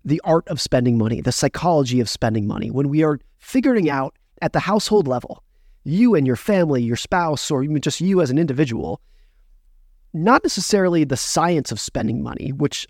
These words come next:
I would define as how to make a budget, how to find a good deal. That's the science of spending money. But just like in investing, I think it's way more important to focus on just what's going through your head when you're trying to make these decisions.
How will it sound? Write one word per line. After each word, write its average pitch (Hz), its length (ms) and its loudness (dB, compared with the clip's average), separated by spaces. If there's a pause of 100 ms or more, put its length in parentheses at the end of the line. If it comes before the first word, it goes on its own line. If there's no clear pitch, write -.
I 139 160 0
would 139 120 0
define 123 460 -2
as 117 540 -6 (880)
how 139 160 0
to 143 80 4
make 135 160 2
a - 40 2
budget, - 380 -4 (440)
how 127 140 0
to 131 60 2
find 131 280 0
a 123 40 0
good 110 220 -4
deal. - 320 -8
That's - 220 0
the - 100 -2
science 127 500 -2
of 123 80 -6
spending - 400 -6
money. - 260 -12 (1800)
But 160 140 0
just - 240 2
like 277 160 4
in 196 80 4
investing, 131 460 -2
I 135 40 -4
think 170 160 -2
it's 139 140 -2
way 147 400 0
more 135 300 0
important 113 540 -4
to 120 60 -6
focus - 480 -2
on 113 360 -2 (600)
just - 220 -2
what's 160 200 -2
going 143 280 2
through 139 220 -4
your 139 140 0
head - 360 0
when 226 140 -2
you're 101 80 -6
trying - 240 -4
to - 80 -2
make - 160 -4
these 82 160 -2
decisions. - 600 -8